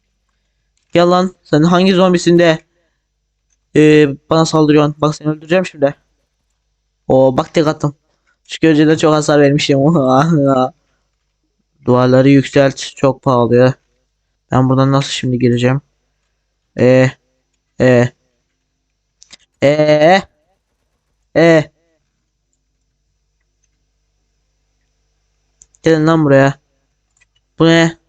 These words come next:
Zombipedia. Ha. Zombilerin şeysi. Şu pozisyon çok zordu. Bir de şu phantom.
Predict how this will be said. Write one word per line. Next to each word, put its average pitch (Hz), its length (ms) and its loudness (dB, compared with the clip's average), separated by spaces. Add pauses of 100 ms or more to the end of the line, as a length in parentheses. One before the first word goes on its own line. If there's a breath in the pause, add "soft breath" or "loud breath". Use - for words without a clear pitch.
(400)
Zombipedia. 147 840 0 (1080)
Ha. 127 420 -2 (880)
Zombilerin 135 560 0
şeysi. 135 540 -2 (2000)
Şu - 180 -4
pozisyon 175 420 0
çok 165 180 0
zordu. 135 360 0 (260)
Bir 139 60 -10
de 147 80 0
şu 180 140 -2
phantom. 156 460 -2